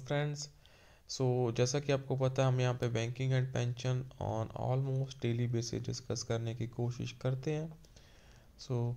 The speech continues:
प्लीज सब्सक्राइब कर लेना चैनल को and stay tuned रखना, uh, for the important updates। And most importantly, please like our efforts, हमारे एफर्ट्स को यहाँ पे ज़रूर लाइक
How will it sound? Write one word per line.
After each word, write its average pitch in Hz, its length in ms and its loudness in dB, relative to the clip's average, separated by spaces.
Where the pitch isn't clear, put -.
प्लीज 147 240 2
सब्सक्राइब 131 640 -2
कर 127 100 4
लेना 131 220 4
चैनल 131 380 2
को 170 120 0
and 117 300 0
stay 131 180 2
tuned 139 260 0
रखना, 139 360 0
uh, 117 140 -2
for 117 120 2
the 120 160 2
important 120 640 -2
updates। 101 500 -2
And 120 220 -2
most 139 240 -2
importantly, 131 580 2
please 135 260 0
like 120 300 4
our 117 140 2
efforts, 135 420 -2
हमारे 120 280 4
एफर्ट्स 127 320 2
को 127 100 0
यहाँ 117 280 2
पे 117 180 0
ज़रूर 120 260 0
लाइक 113 440 2